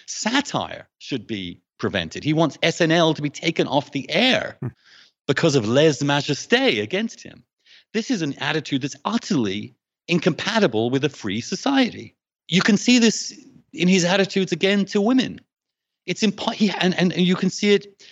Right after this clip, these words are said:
Speaker 1: The only interaction is one in which he controls and owns and dominates a woman. Not
Speaker 2: Mm.
Speaker 1: that he treats that person as an equal. He can't, 'cause that would mean he's, he is psychologically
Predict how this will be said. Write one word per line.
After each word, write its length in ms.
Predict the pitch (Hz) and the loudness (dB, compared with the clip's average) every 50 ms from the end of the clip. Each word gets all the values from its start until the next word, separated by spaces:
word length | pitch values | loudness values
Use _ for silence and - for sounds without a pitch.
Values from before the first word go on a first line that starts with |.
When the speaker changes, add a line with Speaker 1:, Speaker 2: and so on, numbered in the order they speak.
| - _ _ - - - 135 147 | -20 _ _ -12 -10 -8 -6 -2
Speaker 1:
The 140 | 135 175 - | 0 2 4
only 300 | 165 208 226 233 233 226 | 6 6 8 8 6 6
interaction 500 | 208 - 190 180 196 208 190 - 196 170 | 6 4 4 2 2 2 0 0 -2 -2
is 100 | 151 - | -2 -2
one 140 | 160 156 160 | -2 0 0
in 80 | 165 | 0
which 180 | 156 160 - - | 0 -2 -4 -6
he 140 | - - 175 | -8 -8 -6
controls 680 | - - 175 156 - - - 190 190 190 190 175 - | -2 0 0 0 0 2 2 4 4 6 4 4 2
and 120 | 165 151 - - | 0 0 2 2
owns 360 | 170 190 196 185 175 156 160 | 4 4 4 4 4 2 2
and 140 | 165 160 139 | 0 2 4
dominates 800 | 190 196 214 214 202 147 98 87 85 - - - - - - _ _ _ _ _ _ _ _ _ _ _ _ - | 4 4 4 4 4 2 0 -2 -6 -8 -14 -16 -16 -16 -18 _ _ _ _ _ _ _ _ _ _ _ _ 0
a 100 | 127 120 | 2 2
woman. 340 | 110 101 92 85 - - - | 2 0 -2 -4 -8 -10 -6
Not 240 | 131 143 170 196 208 | 0 2 2 4 4
Speaker 2:
Mm. 20 | |
Speaker 1:
that 120 | - 202 - | 2 0 0
he 100 | 190 170 | -2 -4
treats 300 | - - - 185 - - | -4 -4 -4 -6 -2 -2
that 180 | 170 156 - - | -2 -2 -2 -2
person 320 | 156 151 143 - 147 139 | -2 -2 -2 -2 -6 -4
as 160 | - 131 123 | -4 -2 -2
an 100 | 135 127 | -2 -2
equal. 500 | - 170 220 214 - - - - - - _ _ _ _ _ _ _ _ _ _ _ _ _ _ _ | -2 -2 -2 -2 -2 -4 -6 -6 -6 -10 _ _ _ _ _ _ _ _ _ _ _ _ _ _ _
He 100 | - 185 | -2 -2
can't, 600 | 180 - - - 247 247 240 175 87 - - - - - - - - - | -2 0 0 2 4 6 6 4 2 -2 -8 -14 -18 -20 -20 -20 -8 -2
'cause 140 | - 165 139 | 0 0 2
that 180 | 175 196 208 202 | 2 0 2 2
would 160 | 208 190 156 | 2 2 2
mean 240 | 170 170 170 175 151 | 2 2 2 0 0
he's, 300 | - 165 170 151 - - _ _ _ _ 131 - | -2 -4 -6 -6 -8 -12 _ _ _ _ -20 -16
he 240 | - - 175 175 190 | -8 -4 0 2 2
is 80 | 165 | 0
psychologically 1000 | - - - - 202 220 - - 196 175 175 214 208 - 170 - - 131 127 131 | 0 -2 -2 0 0 2 2 2 2 2 2 2 2 0 -2 -2 -2 -4 -4 -4